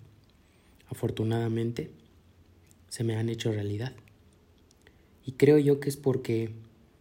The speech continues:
nunca tengo una expectativa de cómo, de cómo me tienen que llegar las cosas. Desde muy pequeño, nunca tuve expectativas de cómo tenían que llegar las cosas.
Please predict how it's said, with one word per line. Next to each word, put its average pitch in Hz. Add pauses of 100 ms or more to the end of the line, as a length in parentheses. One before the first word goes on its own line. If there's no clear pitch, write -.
(140)
nunca 127 (140)
tengo 123
una 127
expectativa 123
de 113
cómo, 113 (2250)
de 120
cómo 131
me 117
tienen 120
que 117
llegar 113
las 110
cosas. - (500)
Desde 127
muy 147
pequeño, 139 (1080)
nunca 135
tuve 131
expectativas 117
de 113
cómo 117
tenían 110
que 113
llegar 107
las 107
cosas. -